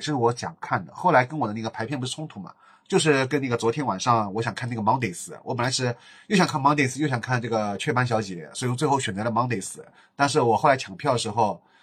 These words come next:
呃，没有抢到这个 Mondays，呃，所以说最后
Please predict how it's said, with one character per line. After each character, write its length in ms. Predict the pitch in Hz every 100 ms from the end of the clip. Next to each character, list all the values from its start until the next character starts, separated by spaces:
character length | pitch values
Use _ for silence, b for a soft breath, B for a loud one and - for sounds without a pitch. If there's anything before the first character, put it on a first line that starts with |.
| b
呃， 120 | - 92
没 100 | 131
有 60 |
抢 220 | - 101
到 140 | 95 127
这 80 | 110
个 60 |
Mondays， 480 | 95 98 92 87 - - _ _ _ _ _ _ _ _ - _ -
呃， 340 | 117 104 101 98
所 120 | 113
以 60 | 117
说 340 | 117 110 107
最 140 | - 143
后 320 | 123 117